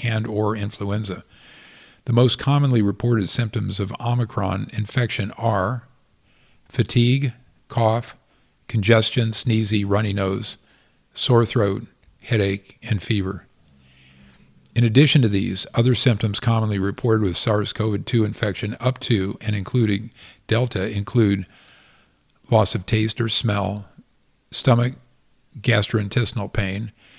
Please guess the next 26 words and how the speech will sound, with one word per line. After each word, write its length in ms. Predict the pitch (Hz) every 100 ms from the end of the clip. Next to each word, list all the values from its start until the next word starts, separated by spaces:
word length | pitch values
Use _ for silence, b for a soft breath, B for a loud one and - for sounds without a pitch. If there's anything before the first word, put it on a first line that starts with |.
| b b b b
which 200 | 131 -
in 60 | 113
some 220 | - 147
cases 360 | 123 107 110 -
could 180 | 120
be 120 | 104 101
a 60 |
sign 420 | - 113 107 104
of 240 | 117 101 92
microclots 720 | 101 120 110 - 101 101 -
in 80 | 98
the 180 | 98 -
intestines, 800 | - 107 - 117 - 92 101 - - _ _ _ _ _ _ _ _ _ -
nausea 460 | 113 113 110 113 107
or 200 | 101 95
vomiting, 640 | 101 107 101 90 95 104 - - -
diarrhea. 560 | 104 98 104 98 85 - _ _ _ _ _ _ _ _ _ _ _ _ _ _ _ _ -
A 60 | -
key 180 | 147
difference 480 | 139 117 110 95 -
in 160 | - 107
symptomatology 800 | - 120 107 101 120 120 107 107
between 400 | 98 - 104 98
Delta 440 | 107 117 113 95 107
and 100 | 101
Omicron 560 | 117 113 - 95 104